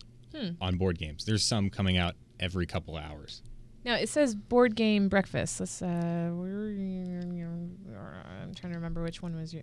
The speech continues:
Speaker 2: There
Speaker 1: there.
Speaker 2: we go.
Speaker 1: Ta-da! Um, is, do they always do a board game
Speaker 2: Yep.
Speaker 1: at breakfast? Is that, is
Speaker 2: Yeah,
Speaker 1: that
Speaker 2: it's like
Speaker 1: always the title of their show?
Speaker 2: Uh, no, the Board Game Breakfast is on their YouTube channel. So that's, um, every, like, I think it's Monday or Tuesday, something like that.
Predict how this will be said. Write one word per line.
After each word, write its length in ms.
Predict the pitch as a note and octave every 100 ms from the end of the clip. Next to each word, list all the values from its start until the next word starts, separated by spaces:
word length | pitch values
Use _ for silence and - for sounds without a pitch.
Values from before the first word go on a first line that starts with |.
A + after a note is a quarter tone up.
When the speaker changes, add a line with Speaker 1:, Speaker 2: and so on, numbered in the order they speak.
| -
Speaker 2:
There 140 | A3+ A#3+
Speaker 1:
there. 280 | F3+ D#3
Speaker 2:
we 60 | E3
go. 280 | E2 E2 F2
Speaker 1:
Ta-da! 460 | - D#4+ C#4+ C4+ C4 - - - -
Um, 480 | G#3+ G#3+ F#3 F3 E3+ - - - - - -
is, 300 | G#3 G3 -
do 180 | F#3+ A3
they 160 | G#3+
always 300 | F#3+ G3+ G3+
do 180 | G#3 G3+
a 60 | F#3+
board 240 | F#3+ F#3
game 380 | F#3+ F#3+ F#3+ F#3+ -
Speaker 2:
Yep. 160 | -
Speaker 1:
at 100 | -
breakfast? 460 | G3+ A3 D4 D#4 -
Is 80 | F#3+
that, 200 | F#3 -
is 80 | - - - -
Speaker 2:
Yeah, 180 | C3 G#2+
Speaker 1:
that 40 |
Speaker 2:
it's 80 | F#2+
like 60 | F#3
Speaker 1:
always 220 | G3+ G3+
the 100 | G3+
title 280 | G3+ F#3+ G3+
of 60 |
their 120 | G3+ G3
show? 240 | G#3+ D4 - - -
Speaker 2:
Uh, 320 | A#2 C3+ C#3 D3
no, 300 | D#3+ C#3+ G#2
the 120 | G#2
Board 260 | G#2+ F3 D#3+
Game 160 | B2
Breakfast 500 | G#2+ B2 - G2+ -
is 160 | F#2+ F#2+
on 160 | F#2
their 120 | F#2 F2+
YouTube 360 | G2 G2+ F2+
channel. 400 | - D#2+ D#2+ D#2+
So 160 | - F2+
that's, 300 | F#2+ G2 - -
um, 420 | E2+ E2+ E2 F#2 G#2+
every, 320 | G#2 G#2 F#2
like, 240 | E2+ D#2+ -
I 40 |
think 140 | - D3
it's 140 | -
Monday 320 | F2+ B2 C#3
or 80 | C3
Tuesday, 300 | - C#3 C3+
something 160 | B2 B2
like 100 | F#2+
that. 200 | F#2